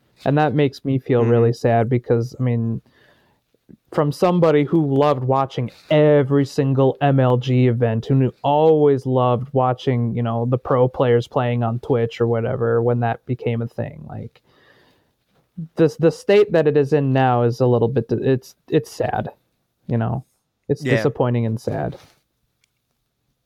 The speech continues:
Speaker 2: It's kinda gone from, "How is this new Halo game gonna blow my mind?" and, uh, to, "I, I hope this game is
Speaker 1: I know.
Speaker 2: good."
Speaker 1: It's, it's, you know, less enthusiasm, more, like, skepticism.
Speaker 2: Mm-hmm.
Speaker 1: Yeah.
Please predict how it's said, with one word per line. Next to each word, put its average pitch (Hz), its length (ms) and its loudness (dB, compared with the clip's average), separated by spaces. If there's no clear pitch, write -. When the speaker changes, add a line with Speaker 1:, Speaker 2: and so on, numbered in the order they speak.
Speaker 2:
It's 139 120 -12
kinda 175 240 -2
gone 147 300 0
from, 113 420 -6
"How 143 360 -4
is 139 140 -4
this 139 220 -6
new 135 120 -2
Halo 123 380 -4
game 117 280 -6
gonna 117 160 -6
blow 117 240 -4
my 117 200 -4
mind?" 113 540 -6
and, 113 380 -10
uh, 110 400 -10
to, 120 400 -8
"I, 120 240 -8
I 143 60 -8
hope 143 280 -10
this 208 240 -8
game 220 320 -6
is - 60 -2
Speaker 1:
I 135 120 2
know. 120 420 0
Speaker 2:
good." 139 180 2
Speaker 1:
It's, - 100 -10
it's, 156 320 -2
you 151 140 -2
know, 127 240 2
less 156 380 0
enthusiasm, 147 1040 2
more, 131 400 2
like, 123 340 0
skepticism. 147 960 0
Speaker 2:
Mm-hmm. 131 400 -4
Speaker 1:
Yeah. 101 280 -2